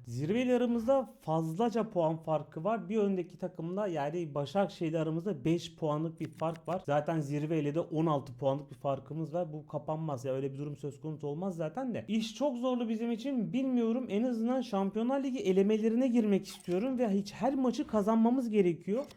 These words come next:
Ama takım inatla sanki böyle ayağını sürüyerek gidiyor ve, ve, ve beni sinir ediyorlar. Osucu'ya da bir izin verdik. Bu da kardeşim kaç hafta gittin evine be mübarek, git artık dinlen, gel geri ya. Maç yap diyoruz ve gidiyoruz. Maça başlayan taraf oluyoruz. Valla moraller bozuk.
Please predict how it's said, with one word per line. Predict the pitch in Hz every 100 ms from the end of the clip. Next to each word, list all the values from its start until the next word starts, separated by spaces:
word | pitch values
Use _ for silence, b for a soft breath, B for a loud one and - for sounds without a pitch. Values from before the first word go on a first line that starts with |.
| -
Ama | 175 240
takım | 233 247 262
inatla | 214 277 - 269
sanki | 240 240 240
böyle | 247
ayağını | 247 185 196 269 262
sürüyerek | - 190 240 254 220
gidiyor | 180 202
ve, | 269 233
ve, | 240 196 185
ve | 214
beni | 208 254
sinir | - - 185 214
ediyorlar. | 160 135 147 247 - -
Osucu'ya | 165 226 226 247
da | 247
bir | 220
izin | 202 240 254
verdik. | 226 214 240 196
Bu |
da | 226
kardeşim | 226 214 208 220 202 202
kaç | 208 226
hafta | 240 - 214
gittin | 190 - 208
evine | - 185 196 185
be | 185
mübarek, | 185 185 196 202 180 -
git | 196
artık | 196 190 160 143
dinlen, | 165 190 196
gel | 165 196
geri | 196 196
ya. | 185 160 151 160 - - -
Maç | 160 175 -
yap | 165 160
diyoruz | 156 165
ve | 160
gidiyoruz. | 143 147 123 - - 143
Maça | 151 247
başlayan | 277 277 269
taraf | 277 294 285
oluyoruz. | 269 269 311 220
Valla | 226 262
moraller | 240 240 262 262 262 214
bozuk. | 247 262